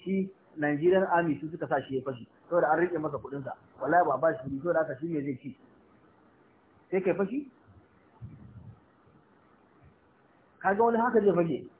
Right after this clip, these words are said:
Yanzu kamar mutum ya ce me zai ci, me zai kai ma iyalansa, ya je yana aiki a Biriwiri. Haka zai ce maka ai. To wannan haramun ne, dole ka kalli source ɗinka ina ne kuɗin yake fitowa daga ina ne, halal ne ko ko haramun.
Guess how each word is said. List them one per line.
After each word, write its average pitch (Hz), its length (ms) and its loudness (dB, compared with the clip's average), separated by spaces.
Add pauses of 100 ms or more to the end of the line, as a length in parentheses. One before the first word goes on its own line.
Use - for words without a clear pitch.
(220)
Yanzu 208 200 0
kamar 240 220 6
mutum 220 100 0
ya 208 120 6
ce 214 100 4
me 175 180 4
zai 190 200 4
ci, 180 180 -6 (220)
me 151 100 -2
zai 214 140 4
kai 214 120 2
ma 202 80 0
iyalansa, 170 460 2 (280)
ya 143 100 -4
je 190 260 4 (260)
yana 202 220 4
aiki 185 280 2
a 143 80 4
Biriwiri. 151 380 0 (1800)
Haka 269 220 4
zai 262 140 0
ce 254 100 0
maka 208 200 4
ai. 156 140 2 (680)
To 165 80 0
wannan 277 240 4
haramun 233 420 4
ne, 175 80 2
dole 269 220 4
ka 196 140 -4
kalli 185 260 2
source 220 240 0
ɗinka 196 220 -4
ina 185 360 0
ne 214 200 2
kuɗin 202 220 -6
yake 175 200 -4
fitowa 151 360 0
daga 127 140 -4
ina 147 200 2
ne, 131 180 -4
halal 208 220 4
ne 175 120 -4
ko 180 120 -6
ko 170 120 -2
haramun. 139 320 2